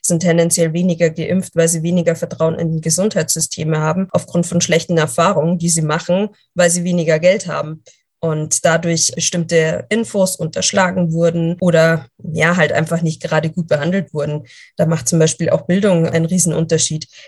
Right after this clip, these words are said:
Wie kann ich mich ausdrücken im Krankenhaus? So werde ich auch wahrgenommen und dementsprechend behandelt. Oder wird mir irgendwas aufgeschwatzt, was eigentlich nicht nötig wäre zum Beispiel? Könnte ich auch als behinderte Frau einiges aus meiner Kindheit erzählen,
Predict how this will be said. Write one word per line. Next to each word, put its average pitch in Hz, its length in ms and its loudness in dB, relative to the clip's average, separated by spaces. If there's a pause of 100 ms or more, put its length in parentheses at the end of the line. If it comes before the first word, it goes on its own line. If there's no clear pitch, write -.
Wie 175 180 -2
kann 160 200 0
ich 160 160 0
mich 156 180 -2
ausdrücken 180 400 0
im 156 140 0
Krankenhaus? 160 640 -2
So 160 100 -4
werde 160 160 0
ich 160 120 0
auch 151 100 -2
wahrgenommen 185 420 0
und 170 140 -2
dementsprechend 160 540 -4
behandelt. - 420 0
Oder 147 340 0
wird 175 240 2
mir 180 120 4
irgendwas 151 300 2
aufgeschwatzt, - 800 -2
was - 200 -4
eigentlich 151 340 -2
nicht 160 200 2
nötig 175 380 0
wäre 147 240 -2
zum 160 200 -4
Beispiel? - 460 -6
Könnte 151 240 0
ich - 180 0
auch 185 180 4
als 165 220 0
behinderte 160 640 -2 (100)
Frau 156 360 0
einiges 156 460 -2
aus - 180 -2
meiner 156 240 0
Kindheit 208 480 0
erzählen, 170 560 -2